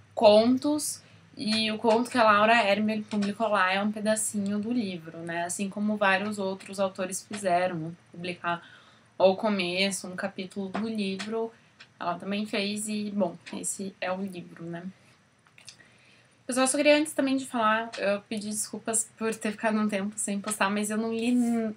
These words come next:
quase nada semana passada, porque eu tava chata pra ler, eu comecei a ler muitas coisas diferentes, porque tava demorando pra pegar, assim, alguma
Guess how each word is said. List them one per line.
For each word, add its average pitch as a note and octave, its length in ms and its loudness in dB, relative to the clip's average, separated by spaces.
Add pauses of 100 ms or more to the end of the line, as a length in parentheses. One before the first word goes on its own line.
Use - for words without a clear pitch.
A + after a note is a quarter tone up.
quase A3 320 4
nada G#3 480 2
semana F#3 380 -6
passada, F#3 520 -4
porque - 300 -12
eu C4 60 -12
tava C4+ 260 -4
chata D#4 680 -6
pra - 220 -4
ler, G3 220 0
eu G#3 40 -2
comecei A3 380 -2
a A3 40 2
ler A3+ 120 0
muitas A#3 340 -4
coisas G#3 380 -6
diferentes, F#3+ 680 -10 (680)
porque G#3+ 320 -2
tava G3+ 260 0
demorando A3 680 0
pra G#3+ 180 -8
pegar, F#3+ 480 -2
assim, F#3+ 380 -6
alguma F3+ 380 -12